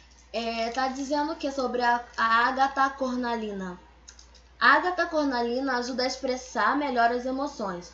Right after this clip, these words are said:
estimula o amor e a apreciação mais profunda sobre as dádivas da terra. Aumenta o erotismo, a confiança e a vitalidade.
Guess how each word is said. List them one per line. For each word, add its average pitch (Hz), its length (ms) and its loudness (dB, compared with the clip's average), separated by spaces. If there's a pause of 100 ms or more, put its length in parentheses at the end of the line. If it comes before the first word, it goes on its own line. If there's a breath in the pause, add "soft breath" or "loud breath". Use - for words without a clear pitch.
(140 loud breath)
estimula 262 600 -2
o 302 120 4
amor 240 380 2
e 262 140 0
a 254 60 2
apreciação 254 720 -2
mais 262 240 2
profunda 262 540 -6
sobre 254 300 -2
as 240 160 -4
dádivas 240 520 0
da 254 140 -4
terra. 185 480 -10 (420 soft breath)
Aumenta 233 720 0
o 254 120 4
erotismo, 233 920 -4 (520)
a 240 180 4
confiança 262 920 -4 (180)
e 247 100 0
a 240 100 4
vitalidade. 233 880 -4